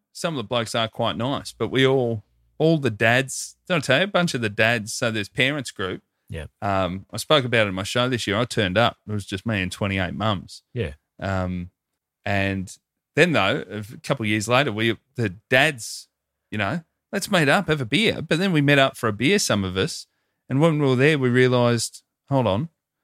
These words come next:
Speaker 1: this time could be used to see our actual friends.
Speaker 2: Yeah. There's,
Speaker 1: Mm-hmm.
Speaker 2: I have nothing in common with you idiots.
Speaker 1: Yeah.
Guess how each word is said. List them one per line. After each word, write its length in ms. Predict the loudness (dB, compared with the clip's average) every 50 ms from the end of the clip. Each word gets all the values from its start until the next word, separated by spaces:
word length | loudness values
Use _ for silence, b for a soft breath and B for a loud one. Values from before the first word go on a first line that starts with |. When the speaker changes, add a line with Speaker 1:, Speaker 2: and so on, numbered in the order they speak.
| _ _ _ _ -2
Speaker 1:
this 180 | -2 0 0 0
time 340 | 2 2 4 4 4 2 0
could 200 | -2 -6 -6 -2
be 100 | -2 0
used 280 | 0 2 0 0 -2 -4
to 80 | -4
see 180 | -2 2 2 2
our 160 | 4 2 2
actual 340 | 2 0 -2 -4 -4 -6 -6
friends. 420 | -6 -8 -10 -12 -12 -14 -20 -20 _ _ -6
Speaker 2:
Yeah. 300 | -2 0 2 0 0 -2 -8 _ _ _ _ _ _ _ _
There's, 380 | -4 -2 -2 -2 -2 -4 -8 -8
Speaker 1:
Mm-hmm. 100 | -6 -4
Speaker 2:
I 60 | -4
have 140 | -4 -2 -2
nothing 260 | -4 -4 -4 -4 -4
in 140 | -4 -4 -4
common 300 | -4 -4 -2 -2 -4 -4
with 140 | -6 -6
you 140 | -6 -4 -4
idiots. 480 | -4 -4 -4 -4 -4 -4 -6 -8 -10 -6 -4
Speaker 1:
Yeah. 220 | -4 -4 -4 -6